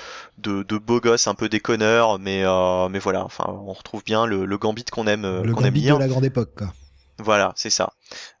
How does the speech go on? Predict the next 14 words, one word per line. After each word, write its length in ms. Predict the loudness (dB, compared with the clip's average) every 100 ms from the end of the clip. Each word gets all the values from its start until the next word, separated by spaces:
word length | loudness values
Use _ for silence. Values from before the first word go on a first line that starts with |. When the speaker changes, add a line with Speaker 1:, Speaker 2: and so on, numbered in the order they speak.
| -2
Speaker 1:
Euh, 840 | 2 4 4 4 4 2 2 0 -2 -2
très 140 | -2
vite, 380 | -2 -6 -6 -6
donc, 180 | -4 0
sa 140 | 2
rouse-, 380 | 2 -2 -6 -8 -10 -12
sa 180 | -2 -2
route, 280 | -2 -6 -2
pardon, 440 | -2 -2 -4 -6 -8 -20 -20
<laughs> 360 | -20 _ _
croise 400 | -2 2 2 2
celle 320 | 0 2 0
de 280 | 2 2 0 0
Polaris, 580 | 2 2 0 -6 -8